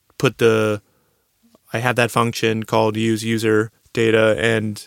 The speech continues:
in the body, I'm doing the use context and all that. So I, so you're just bringing a, you're just importing a hook, and you use it, it's there. There's no confusion as to where that data is coming from,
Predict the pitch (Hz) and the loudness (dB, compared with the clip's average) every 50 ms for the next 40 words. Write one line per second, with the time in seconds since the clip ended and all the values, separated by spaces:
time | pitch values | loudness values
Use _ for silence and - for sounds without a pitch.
0 | _ - - 127 123 117 107 113 113 110 107 107 107 107 107 104 104 104 104 104 | _ -8 -6 -4 -4 -2 0 2 4 4 4 2 0 -2 -4 -4 -4 -4 -6 -8
1 | 104 - _ - - 113 107 104 104 101 101 101 101 - 98 101 110 - _ _ | -10 -14 _ -8 -4 -4 -4 -2 -4 -6 -6 -8 -8 -8 -8 -8 -10 -12 _ _
2 | _ _ _ _ - 107 107 107 101 - - - 98 98 92 - - 92 92 95 | _ _ _ _ -12 -10 -8 -8 -8 -6 -4 -4 -4 -4 -4 -8 -6 -6 -6 -6
3 | - - - - - - 123 120 127 147 - _ - 117 110 - 98 101 - - | -8 -10 -10 -10 -10 -12 -14 -18 -20 -20 -14 _ -4 -2 -2 -2 -4 -4 -6 -4
4 | 110 104 101 101 104 104 - _ _ _ - - - 98 95 - - _ _ _ | -4 -4 -2 -4 -6 -8 -12 _ _ _ -20 -12 -10 -10 -10 -10 -14 _ _ _
5 | - - - 113 113 104 117 117 - - _ _ _ _ - 139 147 160 165 165 | -14 -6 -4 -4 -2 0 -2 -2 -2 -4 _ _ _ _ 0 2 4 4 4 2
6 | 165 160 156 151 143 131 131 123 127 120 127 135 143 151 170 165 151 151 147 139 | 2 2 0 0 0 -2 -4 -6 -6 -6 -4 -4 0 2 2 4 4 2 0 0
7 | 131 131 120 117 - - 113 110 110 110 110 110 _ _ - - - 117 113 117 | 2 2 2 0 0 -2 -2 0 0 -4 -6 -10 _ _ -18 -10 -6 -4 -2 0
8 | 120 120 117 107 107 - - 110 110 110 110 104 - - - _ - - 110 110 | 2 2 2 2 2 2 2 4 4 4 4 2 -2 -8 -20 _ -6 -4 -4 -4
9 | 104 120 120 120 120 123 127 135 135 131 131 135 135 135 135 131 127 127 - - | -4 -4 -4 -4 -2 -2 0 2 4 4 4 4 2 2 0 0 -2 -6 -8 -8
10 | - 139 123 - - 117 120 117 113 113 120 117 113 113 113 110 110 _ _ _ | -6 -6 -6 -4 -2 -2 0 0 -2 0 -2 -2 -2 -2 -4 -6 -8 _ _ _
11 | _ _ _ _ - 107 107 - - - 120 110 113 113 113 117 113 113 110 110 | _ _ _ _ -6 -6 -6 -4 -4 -4 -4 -2 0 2 4 4 4 4 4 2
12 | 107 107 104 - 104 107 107 110 113 - - - 120 120 123 123 - - 123 123 | 0 0 0 0 0 2 2 2 0 0 -2 -2 -2 -2 -2 -4 -4 -2 0 0
13 | 127 127 131 135 131 | 2 0 -2 -6 -8